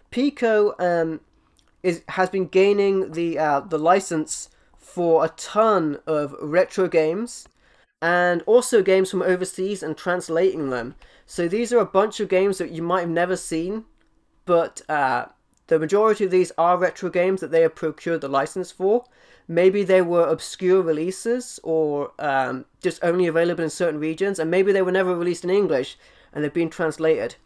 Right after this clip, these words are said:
I think this is one of the best reasons to have the Evercade, this physical collection of retro games. Um, some you might know of, like Draken, and others that have been translated for English text for R P Gs as well.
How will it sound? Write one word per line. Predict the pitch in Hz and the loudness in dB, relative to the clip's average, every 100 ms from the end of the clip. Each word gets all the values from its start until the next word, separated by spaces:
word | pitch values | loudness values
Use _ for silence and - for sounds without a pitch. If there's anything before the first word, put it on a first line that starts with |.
| _ _ _ _ - | _ _ _ _ -4
I | 170 | 2
think | 214 220 | 4 4
this | 202 | 0
is | 208 | -4
one | 175 202 | -2 0
of | 208 | 2
the | 165 - _ - | 0 -6 _ 0
best | 185 202 - | 2 2 -2
reasons | 170 190 180 165 147 | -6 -4 -2 -4 -4
to | 147 | -6
have | 165 156 143 - | -2 -2 -4 -10
the | 147 151 147 - | -6 -4 -4 -2
Evercade, | 160 156 - 135 131 - _ _ _ | 0 0 -2 -4 -4 -10 _ _ _
this | 160 - | -8 -4
physical | - 208 220 214 | 0 2 2 0
collection | 185 180 185 - 202 208 202 _ _ _ | -4 0 0 -2 -4 -4 -4 _ _ _
of | 165 156 | 0 0
retro | 151 165 - 190 | 0 -2 0 -2
games. | 185 190 208 254 - - _ _ _ | 2 2 0 -4 -8 -18 _ _ _
Um, | 160 156 156 | -2 -2 -2
some | - 220 247 | -2 2 2
you | 247 | 2
might | 226 196 | 2 2
know | 170 214 | 4 4
of, | 233 175 | 4 2
like | 156 - | 0 2
Draken, | 151 147 185 214 226 _ _ | 0 0 -2 -4 -6 _ _
and | 151 156 | -8 -2
others | 196 202 208 190 - - | 0 2 2 0 -4 -12
that | 160 180 165 | 0 2 2
have | 170 | 0
been | 175 160 | -2 -4
translated | 147 - 185 185 180 190 160 | -4 -2 -2 0 2 2 0
for | - | -4
English | 165 160 156 | -4 -2 -4
text | - 165 139 - - | -4 -4 -4 -8 -8
for | 131 | -2
R | 139 | -2
P | 139 | -2
Gs | 139 147 131 | -6 -6 -8
as | 123 | -10
well. | 135 135 113 127 | -4 -2 -2 -4